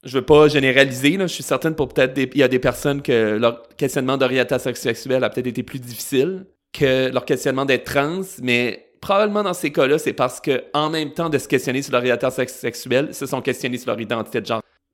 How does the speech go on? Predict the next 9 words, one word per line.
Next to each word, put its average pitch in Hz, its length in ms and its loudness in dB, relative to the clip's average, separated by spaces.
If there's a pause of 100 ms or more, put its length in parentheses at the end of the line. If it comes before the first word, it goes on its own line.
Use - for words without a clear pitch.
(540)
Mais 120 80 2
si 123 160 -12
tu, 170 260 -6
vraiment, 131 340 -2
tu - 100 -16
questionnes 135 380 0
les 123 140 -2
deux 135 340 -2
indépendamment, 143 800 0